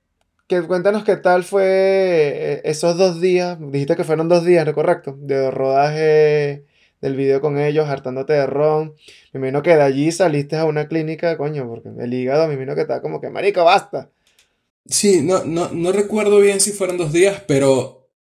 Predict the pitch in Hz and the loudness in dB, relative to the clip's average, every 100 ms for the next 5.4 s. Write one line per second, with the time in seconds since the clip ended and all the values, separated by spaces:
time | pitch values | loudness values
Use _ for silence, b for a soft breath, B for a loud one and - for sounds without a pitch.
0 | _ _ _ _ 143 143 135 135 156 135 | _ _ _ _ 0 2 2 0 -2 0
1 | 147 175 190 226 214 208 180 180 202 190 | 2 0 0 0 0 -2 0 2 2 0
2 | - 143 131 123 151 175 170 135 127 156 | 0 0 0 0 2 2 2 2 0 0
3 | 180 170 147 170 208 190 - 131 127 127 | 0 2 0 0 -2 -4 -2 -2 -2 -2
4 | 143 156 151 151 156 151 147 127 135 165 | -2 2 2 2 -2 -4 -6 0 0 0
5 | 175 214 226 - | -4 -4 -6 -14